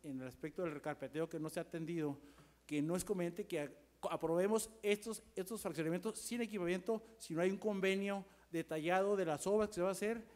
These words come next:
y el monto que se va a invertir, para poderles darle seguimiento a ver si lo que están haci-, lo que proponen hacer ahí vale lo que se está transfiriendo. Yo siento que estamos incompletos, estoy totalmente de acuerdo en que se equipe otro área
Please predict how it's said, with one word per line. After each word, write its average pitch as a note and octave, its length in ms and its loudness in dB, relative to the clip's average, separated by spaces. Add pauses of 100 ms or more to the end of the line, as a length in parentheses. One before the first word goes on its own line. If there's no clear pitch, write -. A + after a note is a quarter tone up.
(160)
y G3+ 320 -4
el D3+ 100 0
monto G3 580 2
que D#3 120 -6
se D#3 80 -2
va D#3 80 2
a E3+ 40 2
invertir, D3+ 440 -4 (500)
para C#3 240 -2
poderles D#3+ 280 0
darle F3+ 180 2
seguimiento E3+ 580 -2
a D#3 60 -6
ver D3+ 100 -4
si F#3+ 140 -6
lo E3 120 -6
que - 60 -12
están E3+ 320 -4 (500)
haci-, F3 360 -4 (100)
lo D3+ 140 -4
que D3+ 100 -4
proponen E3 400 0
hacer F#3+ 180 0
ahí F#3+ 300 2 (320)
vale F#3+ 500 0 (140)
lo D3 160 -6
que C#3 400 -4 (400)
se D3 140 -8
está D#3+ 580 -2
transfiriendo. C3+ 720 -4 (500)
Yo D#3 140 -6
siento F3 320 -4
que D3 480 -4
estamos D#3+ 340 -8
incompletos, E3+ 720 -4 (300)
estoy D#3 180 -6
totalmente E3+ 500 -4
de E3 60 0
acuerdo E3+ 240 2
en E3+ 80 0
que D#3 140 -6
se C#3+ 160 -2
equipe G3 440 -6
otro F#3 360 2
área A#3 360 -2